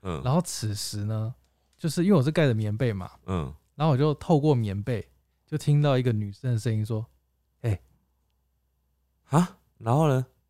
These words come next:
Speaker 2: 然后我就惊醒了。
Speaker 1: 飘飘吧？
Speaker 2: 没有，然后我起来一个人都没有。
Speaker 1: <laughs> 怎么可能啊？隔壁的传来的声音。
Speaker 2: 没有，没有，没有，不可能，因为他那个是很近很近，就像在，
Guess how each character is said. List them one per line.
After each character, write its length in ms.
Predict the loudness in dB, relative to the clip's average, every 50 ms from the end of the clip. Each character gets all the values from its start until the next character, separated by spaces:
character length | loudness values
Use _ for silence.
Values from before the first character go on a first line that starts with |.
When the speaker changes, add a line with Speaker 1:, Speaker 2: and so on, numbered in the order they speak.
| _ _
Speaker 2:
然 100 | 0 2
后 60 | 2 4
我 40 |
就 80 | 4 2
惊 260 | 0 0 0 0 0
醒 200 | 0 -2 -6 -10 -10
了。 80 | -12 -16 _ _ _ _ _
Speaker 1:
飘 160 | 0 0 0
飘 240 | 2 4 4 4 6
吧？ 300 | 6 6 4 4 0 -16 _ _ _ _ _ _ -8
Speaker 2:
没 120 | -2 -2
有， 240 | 0 0 -2 -4 -8 -6
然 100 | -4 -2
后 60 | 0
我 100 | 2 2
起 200 | 0 0 -2 -4
来 140 | -4 -4 -6 -10 -12 -10
一 100 | -8 -2
个 100 | 0 0
人 120 | 0 0
都 100 | -2 -2
没 120 | -4 -6 -8
有。 100 | -10 -16 _ _ _ _ _ _ _ _ _ _ _ _ _ _ _ _ _
Speaker 1:
<laughs> 1400 | _ -20 -18 -16 -16 -16 -18 -20 -20 _ _ _ _ _ _ _ _ _ _ _ _ _ _ -20 _ _ _ _ _
怎 160 | _ 0 2
么 140 | 2 2 2
可 220 | 4 4 4 6
能 340 | 6 6 4 4 4 2 0 -4 0
啊？ 300 | 4 4 4 4 0 _ _ _
隔 180 | 4 6 6
壁 240 | 6 6 6 6 8
的 220 | 8 8 6 6 2
传 260 | 2 2 4 4 4
来 180 | 4 4 4
的 140 | 6 4 4
声 220 | 4 2 2 2 4
音。 240 | 2 2 0 -4 -6 _ _
Speaker 2:
没 120 | -8 -6
有， 120 | -4 -4 -4
没 100 | -4 -6
有， 80 | -6
没 120 | -6 -8 -10
有， 80 | -12 -16
不 100 | -20 -18
可 140 | -12 -12
能， 120 | -12 -12 -12 -16 _ _ _ _ _ _ _ _ _ 0
因 100 | 2 4
为 60 | 6
他 140 | 6 6 6
那 120 | 4 6
个 120 | 4 4
是 300 | 2 4 2 2 2 0 -2 _ -20 _ _ _ _
很 280 | _ 2 4 4 4 2
近 220 | 2 2 4 4
很 140 | 4 4 2
近， 180 | 2 2 0 0
就 120 | 2 0
像 240 | 4 4 6 4 6
在， 200 | 4 4 4 4